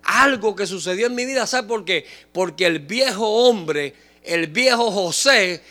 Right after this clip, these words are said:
estaba sepultado. Aleluya. ¿Me están entendiendo, verdad?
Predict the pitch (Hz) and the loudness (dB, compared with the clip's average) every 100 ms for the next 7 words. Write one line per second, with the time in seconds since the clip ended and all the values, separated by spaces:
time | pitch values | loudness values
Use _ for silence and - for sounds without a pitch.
0 | - 156 - 220 240 240 185 214 190 247 | -8 -4 2 2 4 2 0 -4 0 2
1 | 254 269 214 127 - - - - - - | 2 0 -4 -6 -14 -20 -20 -20 -20 -20
2 | - - - - - - - - - - | -20 -20 -20 -20 -20 -20 -20 -20 -20 -12
3 | 156 185 202 330 320 247 160 131 - - | 0 2 6 6 8 6 4 0 -16 -20
4 | - - - - - - - - - - | -20 -20 -20 -20 -20 -20 -20 -20 -20 -20
5 | - - - - - - - - - 180 | -20 -20 -20 -20 -20 -20 -20 -20 -4 -2
6 | 214 254 262 254 262 262 196 180 247 269 | 0 0 2 0 2 0 4 4 4 2